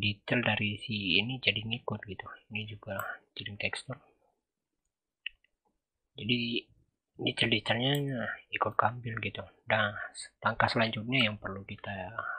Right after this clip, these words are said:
lakukan itu add mask tag.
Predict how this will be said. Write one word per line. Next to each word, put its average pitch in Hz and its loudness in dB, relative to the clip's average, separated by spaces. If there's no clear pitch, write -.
lakukan - 0
itu 92 -2
add 160 6
mask - 0
tag. - 6